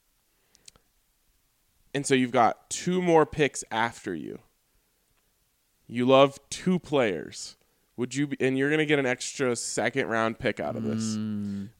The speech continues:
Speaker 1: Are you willing to take the risk that somehow the Bengals and the Packers just take the two guys you wanted to pick up a second round pick?
Speaker 2: And you love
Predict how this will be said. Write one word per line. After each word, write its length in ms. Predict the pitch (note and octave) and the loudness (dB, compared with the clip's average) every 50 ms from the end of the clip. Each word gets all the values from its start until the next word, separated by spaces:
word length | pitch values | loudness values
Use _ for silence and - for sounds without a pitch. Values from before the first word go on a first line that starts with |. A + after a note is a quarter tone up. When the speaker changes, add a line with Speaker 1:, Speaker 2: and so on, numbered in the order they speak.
| - - | -6 -2
Speaker 1:
Are 140 | G#2 B2 C3 | 0 0 2
you 200 | C#3 D#3+ F3 F3+ | 2 0 0 4
willing 320 | F3 F3 F3+ F3+ F3 D#3+ | 6 8 8 8 6 4
to 100 | D3+ D3+ | 2 -2
take 240 | - E3+ E3+ D#3 - | 2 2 2 2 2
the 100 | D3+ D3+ | 2 2
risk 380 | C#3+ D3 D#3 D3 C#3+ - - - | 4 6 6 6 6 2 -2 -2
that 180 | B2+ A2+ - | -2 -2 0
somehow 880 | - - - - C#3+ C#3+ C#3+ C#3+ C#3+ D3 C3 B2+ B2 A#2+ A#2 A#2 A#2 A2+ | -2 -4 0 4 4 4 4 4 2 2 2 2 4 4 4 4 2 0
the 120 | G#2 G#2 A#2 | 0 -4 -2
Bengals 520 | G#2+ B2 A#2 A#2+ B2+ C3 B2+ C3 C3 B2+ | 0 2 2 2 2 2 2 2 0 0
and 160 | A#2+ - A#2 | 0 -2 -4
the 60 | A#2 A2+ | -4 -4
Packers 680 | - C3+ B2 A2 A2+ - - A2+ G#2 G#2 - - - _ _ _ _ _ _ _ _ _ _ _ _ _ | 2 4 4 4 4 2 -2 -4 -4 -4 -6 -10 -14 _ _ _ _ _ _ _ _ _ _ _ _ _
just 200 | - C3+ B2+ - | -4 -4 -4 -4
take 280 | - - D#3+ D3 C#3 - | 0 2 4 4 4 2
the 60 | C3+ - | -4 -2
two 180 | - D#3 D#3+ | 0 0 4
guys 320 | C#3+ C#3+ C3+ C3+ C#3 C3 C3 | 6 6 6 6 4 4 2
you 140 | C3+ C3 | -2 0
wanted 440 | B2+ B2+ B2 B2 A#2 A2 G#2 G2 G2+ - | 2 4 4 4 2 2 0 -2 -4 -8
to 80 | B2+ | -12
pick 220 | - - D3 C3 - | -4 -2 -2 0 0
up 160 | A#2 G#2+ - A2+ | 0 0 -2 -6
a 20 | |
second 320 | - - A2+ G#2+ - G2+ | -4 -4 -4 -2 -2 -4
round 240 | D#2+ D#2+ D#2+ D2+ - | -6 -4 -6 -6 -8
pick? 160 | - - - - | -8 -10 -8 -4
Speaker 2:
And 220 | - B2 B2+ B2+ | -2 -2 0 2
you 160 | C3+ D#3 E3 | 4 4 4
love 680 | D#3 C#3+ C3 B2+ C3 C3+ C3+ C#3 C#3 D3 C#3+ C#3+ D3 D3+ | 4 2 0 0 2 4 6 6 6 4 2 0 -4 -6